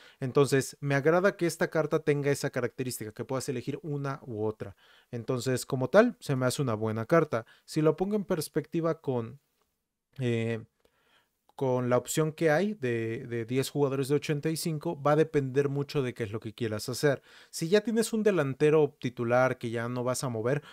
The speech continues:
probablemente te convenga más ese pack de diez de jugadores de ochenta y cinco para que el día de mañana, que es viernes, eh, tengas algún, al, este,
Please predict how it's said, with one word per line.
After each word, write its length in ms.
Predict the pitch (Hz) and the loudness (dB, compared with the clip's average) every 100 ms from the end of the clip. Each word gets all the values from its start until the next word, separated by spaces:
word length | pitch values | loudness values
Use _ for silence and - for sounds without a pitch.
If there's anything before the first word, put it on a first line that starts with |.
| _ | _
probablemente 600 | - 143 147 156 160 160 | 4 6 6 4 0 0
te 100 | 147 | 0
convenga 460 | 135 123 127 131 131 | 0 -2 -2 -2 -2
más 280 | 127 131 - | 0 -2 -2
ese 260 | 135 131 | -4 -4
pack 260 | - 123 - | -2 -4 -4
de 80 | 113 | -4
diez 200 | 113 107 | -4 -4
de 80 | |
jugadores 440 | 113 117 110 110 117 | -4 -2 -2 -4 -4
de 60 | |
ochenta 280 | 123 143 143 | -2 -2 0
y 60 | 139 | -2
cinco 320 | 151 139 143 - - _ | -2 -2 -4 -6 -20 _
para 240 | 147 135 - | -2 0 0
que 80 | |
el 100 | 143 | 0
día 140 | 147 160 | 2 2
de 80 | 160 | 0
mañana, 400 | 160 151 151 151 | -2 -4 -4 -6
que 80 | |
es 120 | 147 156 | -8 -4
viernes, 480 | 151 127 139 147 _ _ _ _ - | -2 -2 -4 -8 _ _ _ _ -6
eh, 380 | 127 117 113 _ _ - | 0 0 -2 _ _ 2
tengas 360 | 143 131 131 135 | 2 2 -2 0
algún, 480 | 120 120 120 117 | -2 -2 -6 -6
al, 320 | - 113 107 113 | -6 -6 -4 -6
este, 560 | 113 - - 110 110 | -8 -10 -10 -8 -8